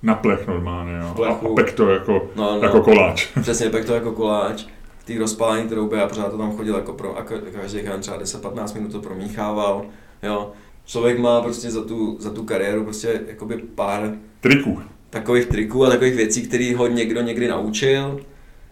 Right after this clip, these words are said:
Speaker 2: Jo, jako, jak, jako si pamatuju, prostě, jak jsem loupal, kdo mě naučil loupat krevety, tak prostě třeba tady ta jížka, mě, jako to mě, že, že, že mě to jako zaujalo.
Speaker 1: A děláte ji dneska takhle někdy?
Speaker 2: Nedávno jsem ji vařil, nedávno jsme ji měli na menu, tuhle tu polivku.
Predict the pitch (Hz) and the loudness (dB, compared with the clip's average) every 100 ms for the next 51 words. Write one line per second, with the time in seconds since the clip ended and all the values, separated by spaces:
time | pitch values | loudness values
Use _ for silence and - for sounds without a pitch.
0 | - _ - - 117 110 113 117 120 123 | -20 _ -16 2 4 4 4 2 0 -2
1 | 110 107 107 117 113 110 117 107 113 110 | 0 0 0 -2 -4 -4 -4 -4 -2 -2
2 | 107 113 101 - 107 110 110 107 107 117 | 0 -2 -2 -4 -4 -2 0 0 0 -2
3 | - 110 110 117 117 98 107 107 117 110 | -2 -4 0 0 0 0 0 -2 -2 -4
4 | 107 110 113 107 107 107 107 120 110 107 | -6 -6 -4 -4 -2 0 2 2 0 -2
5 | 117 110 113 107 107 107 117 113 113 107 | 0 0 0 -2 -4 -4 -4 -2 -2 -4
6 | 107 117 110 117 110 107 127 127 117 113 | -4 -6 -2 0 0 0 0 2 2 0
7 | 90 92 87 78 - - 107 107 123 165 | -2 0 -2 -2 -6 -12 -2 2 4 2
8 | 156 131 120 - 127 - - - 110 - | -2 -6 -8 -10 -10 -12 -16 -12 -12 -12
9 | - 104 101 98 92 107 120 127 135 135 | -8 -6 -4 -4 0 4 6 4 2 2
10 | 123 117 117 120 120 120 117 107 113 110 | 2 2 4 4 2 -2 -4 -4 -2 -2
11 | 117 120 120 117 110 104 85 90 - 101 | -2 0 2 2 0 0 -2 -6 -12 -10
12 | 92 90 95 95 85 85 71 | -8 -8 -10 -6 -6 -8 -12